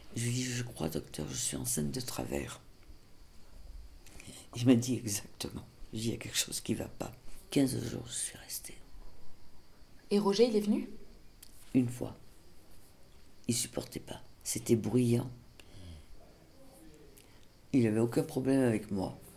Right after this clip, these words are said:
Speaker 1: Il n'aurait plus, j'en aurais plus. Tant mieux. J'aurais aimé avoir une fille, mais j'ai pas pu avoir de fille.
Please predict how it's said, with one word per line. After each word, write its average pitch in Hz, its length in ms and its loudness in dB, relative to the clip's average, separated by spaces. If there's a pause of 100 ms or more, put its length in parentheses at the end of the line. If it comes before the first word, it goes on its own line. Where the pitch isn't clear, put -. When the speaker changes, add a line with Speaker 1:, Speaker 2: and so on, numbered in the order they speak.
(120)
Speaker 1:
Il - 60 -10
n'aurait - 180 -2
plus, 151 280 0 (100)
j'en 110 260 2
aurais 85 200 2
plus. - 220 -12 (200)
Tant - 160 4
mieux. 82 260 2 (1300)
J'aurais - 180 0
aimé 139 200 8
avoir 113 200 4
une - 160 -2
fille, 170 320 2
mais - 220 0 (1160)
j'ai - 80 0
pas - 140 -6
pu - 180 -16 (100)
avoir - 200 -16
de - 200 -18
fille. - 220 -14